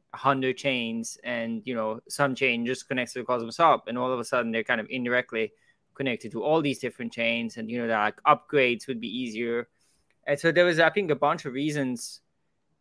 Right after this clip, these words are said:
uh, given why this sort of idea of this I B C routing hub, uh, was powerful, and, and why the Cosmos Hub would, would fulfill that role. I think what we have seen is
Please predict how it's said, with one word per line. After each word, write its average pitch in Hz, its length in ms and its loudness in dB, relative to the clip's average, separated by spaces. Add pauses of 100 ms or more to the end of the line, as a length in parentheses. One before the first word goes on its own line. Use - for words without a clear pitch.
(120)
uh, 127 380 2 (160)
given 139 420 0
why 123 600 6
this 123 160 -6
sort 127 200 -2
of 117 180 -2
idea 127 420 0
of 117 120 -4
this - 220 -10
I 135 160 2
B 123 80 -6
C 131 320 -10
routing 120 540 2
hub, 113 380 0 (840)
uh, 110 760 0 (380)
was 131 160 -4
powerful, 135 840 6
and, 120 280 -4
and 117 520 -4 (540)
why 131 360 4
the 127 180 -2
Cosmos 120 380 -2
Hub 123 240 0
would, 113 160 -10 (120)
would 123 180 -6 (100)
fulfill 139 400 -4
that 113 220 2
role. 131 400 0 (400)
I 135 100 -2
think 175 280 -4
what 147 180 2
we 131 120 0
have 156 280 2
seen 131 440 -6
is 123 460 -8